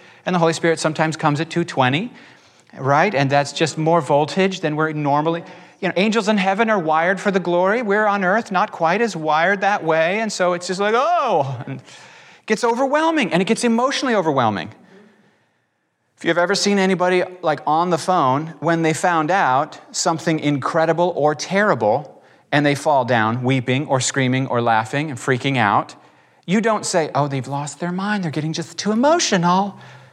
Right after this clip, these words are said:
It, you don't if you understand what they were just told. So when people get really, like, weirded out by emotion with God, I'm like,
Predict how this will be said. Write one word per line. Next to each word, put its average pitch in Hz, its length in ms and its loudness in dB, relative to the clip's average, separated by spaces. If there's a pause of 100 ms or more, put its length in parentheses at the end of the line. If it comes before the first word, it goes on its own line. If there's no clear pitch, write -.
(520)
It, 160 300 -4
you 175 140 0
don't 196 340 0
if 175 240 -2
you 170 160 2
understand 131 1000 -2 (400)
what 131 260 -2
they 135 120 2
were 117 140 4
just 107 260 -6
told. 127 560 0 (1080)
So 180 160 2
when 165 120 2
people 202 260 0
get 160 340 -2
really, 127 460 0 (380)
like, 113 160 -6
weirded 123 400 2
out - 540 0
by 113 160 2
emotion 110 720 0
with 110 160 -6
God, 113 260 2
I'm 113 100 -2
like, 95 160 -2